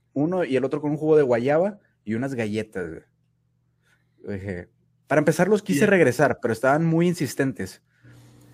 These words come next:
Speaker 1: Ya estando en campo, ya habiéndonos bajado del carro y, este, y andando en, entre los grandes pinos, las grandes coníferas, ellos me decían a mí, porque yo iba,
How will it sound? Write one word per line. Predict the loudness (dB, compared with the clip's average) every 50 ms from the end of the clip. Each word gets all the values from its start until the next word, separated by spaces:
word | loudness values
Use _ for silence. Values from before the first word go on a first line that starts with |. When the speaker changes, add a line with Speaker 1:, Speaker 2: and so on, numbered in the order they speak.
| -20 -16 -6
Speaker 1:
Ya | -2 -2 -2
estando | -2 0 0 0 0 2 0 0
en | -2 -2
campo, | 0 0 -2 -2 -2 -6 -10 -10 -12 _ -4
ya | -2 0 2 2 2 2 2 0 -2 -4
habiéndonos | -8 -8 -8 -6 -6 -6 -6 -6 -6
bajado | -6 -4 -4 -2 -2
del | -2 -4 -4
carro | -4 -4 -4 -2 -4 -4 -4
y, | -4 -6 -8
este, | -10 -10 -10 -10 -10 -10 -10 -10 -10 -10
y | -8 -6
andando | -6 -4 -4 -4 -4 -4 -6
en, | -8 -10 -10 -8
entre | -8 -8 -8 -6 -4 -4 -4 -4 -6 -8 -10 -12 -14 _ _ _ _ _ _ -20 _ _ _ _ -20 -10
los | -6 -6 -6 -4
grandes | -2 -2 -2 -2 -4 -8 -8 -6
pinos, | -6 -4 -4 -4 -6 -8 -10 -14 -18 _ -8
las | -6 -6 -4
grandes | -4 -4 -4 -4 -6 -6
coníferas, | -4 -4 -4 -4 -4 -4 -2 -2 -2 -4 -6 _ _ _ _ _ _ _ _ _ _ _ -4
ellos | -2 -2 -2 -2 -2
me | -2 -2
decían | -2 -2 -2 0 -2 -2
a | 0 -2
mí, | -4 -4
porque | -6 -6 -10 -10 -8 -6 -2
yo | 0 0 0
iba, | 0 0 0 -2 -2 -6